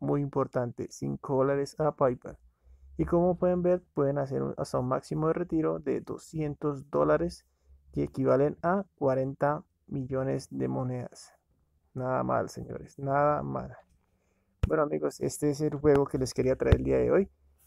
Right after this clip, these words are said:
Espero que les haya gustado. No olviden suscribirte al canal, porque te traeré próximamente unos videos de inversión y juegos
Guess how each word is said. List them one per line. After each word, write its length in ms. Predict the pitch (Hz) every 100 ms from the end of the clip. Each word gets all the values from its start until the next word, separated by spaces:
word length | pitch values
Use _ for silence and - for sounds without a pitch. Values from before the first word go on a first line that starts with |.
| -
Espero 360 | 135 - 139 143
que 100 | 151
les 200 | 127 131
haya 180 | 131 139
gustado. 560 | 143 139 165 165 185
No 140 | 160 139
olviden 340 | 135 139 143
suscribirte 880 | - 180 - 202 185 175 160 - 151
al 240 | 156 156
canal, 500 | - 180 160 156 165 _ _ _ _ _ _ _ _ _ -
porque 360 | 165 160 170 156
te 220 | 160 156
traeré 500 | 151 139 135 160 180
próximamente 800 | - 165 - 151 139 139 151 151
unos 300 | 151 151 156
videos 580 | 143 135 139 185 - _ _ _ _ _ _ -
de 260 | 156 185 -
inversión 840 | 208 202 196 185 - 175 208 - - _ -
y 280 | 226 247 - _ _ _ -
juegos 560 | 170 170 160 170 -